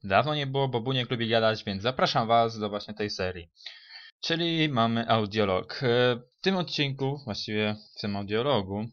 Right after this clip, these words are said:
chciałbym się z wami podzielić, e, pewną książką, że tak powiem, którą czytałem ostatnio z dość czystej ciekawości. Dzięki użytkownikowi G B ninety-nine, o, chyba końcówkę ninety-nine, e,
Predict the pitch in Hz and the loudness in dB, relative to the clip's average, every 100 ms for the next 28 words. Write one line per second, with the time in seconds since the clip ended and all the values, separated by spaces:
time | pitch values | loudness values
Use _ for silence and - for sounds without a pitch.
0 | _ - - 127 127 123 113 127 123 120 | _ -10 -4 -2 -4 -8 -8 -6 -4 -6
1 | 117 117 113 117 117 117 113 - - 107 | -6 -6 -4 -4 -4 -4 -4 -6 -4 -2
2 | 104 104 _ _ - 117 127 120 117 117 | -2 -4 _ _ -8 -6 -4 -4 -4 -8
3 | - _ - 92 104 - 139 165 - 143 | -16 _ -12 -4 -4 -4 -4 -6 -8 -10
4 | 135 135 139 143 175 160 - 127 123 120 | -10 -8 -6 -4 -4 -6 -10 -6 -2 -2
5 | 117 117 113 120 120 123 113 117 110 104 | -2 -4 -6 -6 -4 -4 -2 -4 -2 -2
6 | 107 120 139 135 135 123 143 156 147 135 | -2 -4 -4 -8 -8 -4 -4 -4 -6 -6
7 | 127 117 104 95 - 110 - _ 117 143 | -4 -4 -2 -4 -6 -14 -16 _ -6 -4
8 | 151 151 147 131 139 135 135 135 127 131 | 0 -2 -2 -4 -2 -2 0 0 0 0
9 | 123 110 120 131 123 117 117 123 - 107 | -2 -4 -4 -2 0 0 -2 -4 -4 -2
10 | 107 101 117 151 127 104 101 104 101 107 | 0 0 -2 -6 -14 -14 -8 -8 -8 -12
11 | 113 - 104 101 95 101 147 - - - | -14 -8 -6 -6 -8 -8 -8 -12 -20 -20
12 | - - - 107 107 107 104 | -20 -14 -8 -2 -2 -2 -2